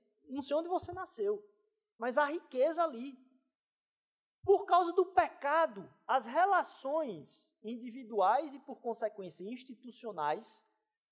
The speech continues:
tornam o fruto daquele pecado uma realidade opressora. Então, Recife não tem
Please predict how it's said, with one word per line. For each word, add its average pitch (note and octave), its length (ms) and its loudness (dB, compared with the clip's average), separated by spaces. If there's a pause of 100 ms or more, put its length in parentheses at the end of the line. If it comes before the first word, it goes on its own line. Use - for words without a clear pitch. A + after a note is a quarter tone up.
(180)
tornam C#4+ 440 6
o A#3+ 60 -8
fruto G#4 440 2
daquele E4 380 4
pecado G#3+ 640 2 (760)
uma D4 140 2
realidade D4 440 6
opressora. E4 760 2 (2500)
Então, E4 640 0
Recife C#4+ 520 -2 (320)
não C#4 240 -2
tem B3 540 -2